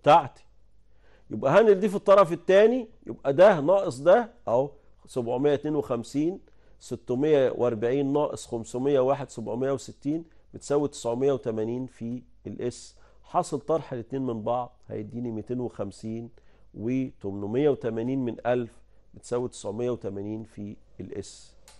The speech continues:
طبعًا كلنا شطار وانا سامع الكل بيقول، يبقى المسافه بتساوي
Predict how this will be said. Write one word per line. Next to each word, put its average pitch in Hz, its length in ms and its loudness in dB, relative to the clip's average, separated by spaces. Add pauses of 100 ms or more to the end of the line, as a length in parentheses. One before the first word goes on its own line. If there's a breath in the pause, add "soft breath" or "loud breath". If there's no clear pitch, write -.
(480 soft breath)
طبعًا 131 240 0
كلنا 156 420 0
شطار 135 640 0 (400 soft breath)
وانا 135 260 0
سامع 160 360 4
الكل 156 340 0
بيقول، 135 480 -4
يبقى 135 220 -8
المسافه 139 520 0
بتساوي 131 640 -2